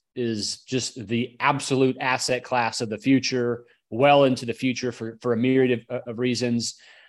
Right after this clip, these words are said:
But we're in an odd period right now, right? So we, we have a period where interest rates have gone up quite a bit.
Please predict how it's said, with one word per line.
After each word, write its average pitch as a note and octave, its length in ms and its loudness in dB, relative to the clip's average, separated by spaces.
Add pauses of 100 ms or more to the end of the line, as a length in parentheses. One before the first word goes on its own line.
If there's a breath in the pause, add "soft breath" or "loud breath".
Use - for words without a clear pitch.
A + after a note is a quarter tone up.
(100)
But C#3+ 100 4
we're F3+ 200 8
in F#3+ 60 8
an E3+ 80 6
odd E3+ 260 6
period F#3 340 6
right A#2 200 0
now, F#2+ 240 -12
right? B2 320 -2
So C3 120 -2
we, B2+ 200 0
we B2 100 -2
have D#3 140 4
a D3 60 -2
period D#3 340 0
where B2+ 240 2
interest C3+ 340 -2
rates C3+ 240 -2
have A#2+ 140 -8
gone B2+ 200 2
up C3 180 -6
quite B2 180 0
a A2 40 -6
bit. G3+ 300 0